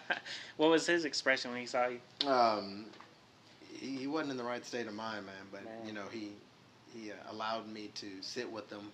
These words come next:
Speaker 2: you know, while his, his girlfriend was calling the cops, and, you know, I'm not gonna say his name, but we, you know, we sat there on the side of the street, you know, we just chopped it up in that parking lot till the police got there, and they cuffed him and took him off, you know, but if I didn't know him, you know, who's to say that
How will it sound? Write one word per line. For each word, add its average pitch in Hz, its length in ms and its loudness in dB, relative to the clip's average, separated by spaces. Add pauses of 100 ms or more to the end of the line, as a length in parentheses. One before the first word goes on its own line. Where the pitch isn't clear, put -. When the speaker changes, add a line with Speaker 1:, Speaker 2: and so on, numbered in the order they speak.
Speaker 2:
you 104 60 -12
know, 101 220 -8
while 98 140 -10
his, 104 340 -12
his 107 100 -12
girlfriend 110 320 -8
was 104 80 -6
calling 110 300 -8
the 107 80 -14
cops, 110 500 -10
and, 82 100 -14 (960)
you 95 80 -14
know, 95 80 -10
I'm 98 60 -10
not 110 160 -4
gonna 104 120 -6
say 113 220 -6
his 101 120 -6
name, 107 360 -8
but 95 140 -12
we, 104 80 -12
you 117 60 -12
know, 117 160 -16
we 113 60 -10
sat 113 220 -6
there 117 60 -8
on 113 80 -8
the 107 40 -12
side 120 200 -6
of 113 40 -8
the 110 60 -10
street, 139 420 -2
you 107 60 -10
know, 101 240 -10
we 104 60 -8
just 104 240 -8 (1120)
chopped 135 260 2
it 131 80 0
up 135 120 0
in 139 60 -2
that 135 160 0
parking 143 260 2
lot 123 140 -2
till 135 80 -4
the 117 80 -4
police 131 360 -2
got 107 280 -4
there, 107 100 -6
and 101 80 -8
they 104 80 -8
cuffed 120 360 -6
him 123 120 -4
and 98 120 -8 (100)
took 117 180 -6
him 107 120 -8
off, 120 280 -4 (140)
you 107 80 -12
know, 104 160 -8
but 95 100 -12 (260)
if 107 100 -14
I 117 60 -4
didn't 123 240 -4
know 139 200 -2
him, 104 220 -4
you 98 60 -14
know, 90 80 -14 (100)
who's 139 160 -6
to - 100 -12
say 143 240 -4
that 101 180 -6